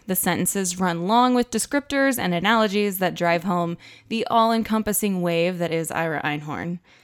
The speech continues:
It truly gives you the slightest bit of a feeling of how invigorating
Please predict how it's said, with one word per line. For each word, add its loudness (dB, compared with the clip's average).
It -4
truly -2
gives -2
you -2
the -4
slightest 0
bit 4
of 0
a 0
feeling -2
of -2
how 2
invigorating 2